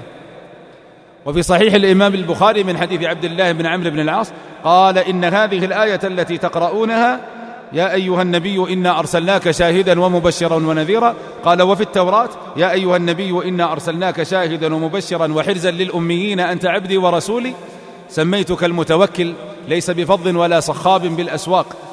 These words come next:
ولا يدفع، ولا يجزي السيئة بالسيئة ولكن يعفو ويصفح،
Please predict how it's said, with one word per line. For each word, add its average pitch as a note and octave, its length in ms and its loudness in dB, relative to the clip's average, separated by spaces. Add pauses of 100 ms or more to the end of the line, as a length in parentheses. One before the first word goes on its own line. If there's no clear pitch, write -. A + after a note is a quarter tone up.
ولا G3 220 -2
يدفع، G3+ 280 -4
ولا G3 220 -4
يجزي A3+ 240 -6
السيئة F#3+ 560 -6
بالسيئة F3+ 600 -2
ولكن E3+ 420 0
يعفو F3+ 400 0
ويصفح، D#3+ 380 0